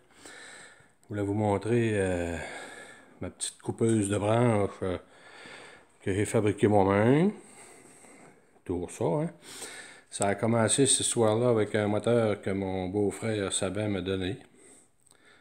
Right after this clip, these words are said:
Un moteur de, ben, c'est une tondeuse. Puis après ça, euh, je m'en ai servi pour alimenter mon bidule. Fait que ça, c'est un petit moteur, euh, c'est un cent soixante-dix-neuf C C.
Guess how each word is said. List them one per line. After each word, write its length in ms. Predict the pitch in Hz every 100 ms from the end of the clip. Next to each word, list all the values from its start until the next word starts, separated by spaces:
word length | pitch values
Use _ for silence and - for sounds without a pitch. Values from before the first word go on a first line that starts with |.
| _ _ _ 98
Un 80 |
moteur 260 | 95 92 110
de, 180 | 95 98
ben, 220 | 90 87 -
c'est 60 |
une 100 | 92
tondeuse. 460 | 87 101 98 98 123 - -
Puis 80 | 95
après 320 | 90 90 85
ça, 140 | - 101
euh, 520 | 98 92 87 82 82 - - - - - - _ _ _ -
je 160 | 92 87
m'en 180 | 95 87
ai 60 | 98
servi 400 | - 101 92 107
pour 260 | 107 92 92
alimenter 680 | 98 104 98 95 110 113 - - - - - - - -
mon 100 | 104
bidule. 440 | 107 107 90 76 - - _ _
Fait 100 | 92
que 60 | -
ça, 120 | 131
c'est 140 | - 104
un 80 |
petit 180 | 95 -
moteur, 260 | 98 101 113
euh, 460 | 104 98 90 87 78 - 92 - - - - - _ _ _ _ - - - - _ -
c'est 160 | - 92
un 160 | 90
cent 240 | - 107 98
soixante-dix-neuf 600 | - 101 90 98 101 -
C 220 | 98 90
C. 260 | - 110